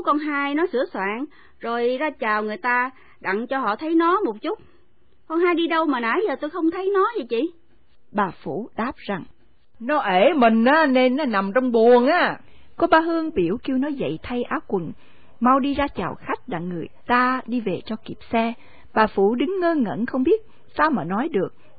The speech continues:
Speaker 2: Cô Ba Hương thấy vậy mới đốc thêm rằng:
Speaker 1: "Chị đừng có lo mà, hễ, à, cho thầy có mắt một chút, rồi, à, về tôi đốc riết thì thầy chịu, chứ không khó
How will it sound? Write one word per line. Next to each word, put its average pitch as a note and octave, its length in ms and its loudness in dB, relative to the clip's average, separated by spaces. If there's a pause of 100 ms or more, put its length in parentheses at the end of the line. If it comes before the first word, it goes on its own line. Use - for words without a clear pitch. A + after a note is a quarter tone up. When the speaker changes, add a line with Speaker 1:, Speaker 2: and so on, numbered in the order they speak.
Speaker 2:
Cô G#3+ 120 0
Ba F#3+ 160 0
Hương F#3+ 280 -6
thấy C4+ 280 -6
vậy - 180 -6 (320)
mới G3+ 540 -2
đốc B3+ 200 -4
thêm A#3 220 0
rằng: D#3+ 260 -6 (420)
Speaker 1:
"Chị G3 80 -10
đừng G3 180 -6
có C#4+ 80 -6
lo E4 340 -2
mà, A#3+ 280 -4 (340)
hễ, B3 300 -8
à, C4+ 140 -6
cho C4 420 -4
thầy G3 300 -8
có B3 120 -8
mắt G#4+ 200 -4
một A#3 80 -8 (100)
chút, B4+ 140 0 (400)
rồi, A3+ 340 -2
à, A#3 80 -6 (120)
về A3+ 240 -4
tôi C#4 160 -6
đốc F4+ 200 -8
riết G#4+ 400 -4
thì G#3 140 -4
thầy G3 140 -8
chịu, F#3+ 360 -6 (200)
chứ D#4 320 -4
không C#4+ 140 -6
khó E4+ 200 -6